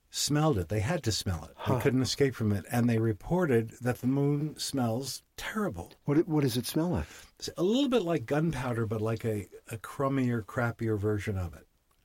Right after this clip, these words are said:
Speaker 2: Gun-, so, I mean, is that right? Is there, like, what is gunpowder? Potassium nitrate? And,
Speaker 1: Yeah, and that's
Speaker 2: and
Speaker 1: strange. It's strange because the moon is actually, uh, silicon mixed with oxygen. In other words, it's silica.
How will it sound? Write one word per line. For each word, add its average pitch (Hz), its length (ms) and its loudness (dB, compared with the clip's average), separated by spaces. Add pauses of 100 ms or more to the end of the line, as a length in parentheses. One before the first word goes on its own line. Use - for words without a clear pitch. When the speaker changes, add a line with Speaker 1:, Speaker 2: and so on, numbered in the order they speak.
Speaker 2:
Gun-, 170 460 0
so, 127 420 2
I - 80 -2
mean, 147 120 -2
is 139 200 0
that 135 240 0
right? 139 260 0
Is 131 160 0
there, 120 200 2
like, 110 320 -2 (140)
what 123 200 -2
is 107 140 -2
gunpowder? 101 540 0
Potassium 117 680 0
nitrate? 120 560 2
And, 175 80 4
Speaker 1:
Yeah, 156 160 6
and 139 100 2
that's 98 220 2
Speaker 2:
and 98 100 0
Speaker 1:
strange. 95 400 -4 (160)
It's 151 460 -8
strange 131 400 2
because 127 260 0
the 117 80 2
moon 147 260 4
is 127 140 4
actually, 120 580 0
uh, 110 280 0 (640)
silicon 117 1000 0
mixed 117 360 -4
with 123 140 -4
oxygen. 107 540 -2
In 104 100 -2
other 107 160 0
words, 95 300 -4
it's 90 120 -6
silica. 113 540 0